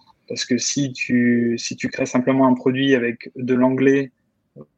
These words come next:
ou même des fois c'est, euh, les langues européennes, donc français, Allemagne et on va dire, euh,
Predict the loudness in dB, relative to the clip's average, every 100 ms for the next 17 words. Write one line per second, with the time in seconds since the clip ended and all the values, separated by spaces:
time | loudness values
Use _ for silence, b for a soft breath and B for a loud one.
0 | _ -8 0 2 4 2 0 -4 -4 -2
1 | -2 -2 -6 -8 -8 -8 -2 0 2 2
2 | 2 2 4 4 0 -2 -14 -8 -4 -4
3 | 2 4 4 4 2 4 4 2 0 -4
4 | b b b b _ -6 -4 -2 -2 0
5 | 0 0